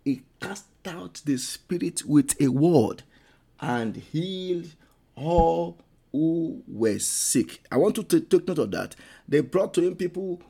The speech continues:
who were demon possessed and who were sick. What did Jesus do? He cast out the spirit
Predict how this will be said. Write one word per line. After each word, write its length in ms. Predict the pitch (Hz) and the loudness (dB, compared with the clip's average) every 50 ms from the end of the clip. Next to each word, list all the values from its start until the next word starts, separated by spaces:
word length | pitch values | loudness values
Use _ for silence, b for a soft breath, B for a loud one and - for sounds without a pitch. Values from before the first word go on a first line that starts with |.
| _ _ | _ _
who 140 | - - 170 | -8 -2 2
were 220 | 175 160 143 123 113 | 4 4 4 2 0
demon 460 | 110 104 117 160 185 185 175 170 160 | -4 -6 -6 -6 -6 -4 -6 -8 -6
possessed 560 | 151 135 120 120 - 147 151 151 147 151 - | -4 -4 -4 -4 -4 -6 -6 -6 -6 -6 -6
and 220 | - 127 127 123 | -6 -6 -4 -2
who 80 | 139 151 | 0 2
were 160 | 156 147 120 | 2 2 2
sick. 400 | 113 - - 175 156 - - - - | 0 2 2 2 2 2 -2 -10 -4
What 220 | - 123 180 208 | -2 0 0 0
did 140 | 170 165 147 | -2 -4 -4
Jesus 260 | 156 180 185 170 143 | -2 0 0 -2 0
do? 320 | 131 156 139 - - - _ _ b b b b b b _ | 0 -2 -2 -2 -4 -12 _ _ b b b b b b _
He 200 | - 160 156 156 - _ - - | 4 4 4 2 0 _ -18 -14
cast 380 | - - - 240 - - - - - | -12 -10 -10 -10 -10 -12 -14 -14 -12
out 240 | - 180 175 170 170 | -10 -8 -8 -8 -8
the 260 | - 156 135 147 143 127 | -10 -4 0 0 0 0
spirit 1000 | - - - - _ _ - - 185 185 156 127 - - - - - - - | 0 -4 -6 -8 _ _ -4 -4 -2 -2 -2 -4 -4 -4 -4 -4 -4 -4 -8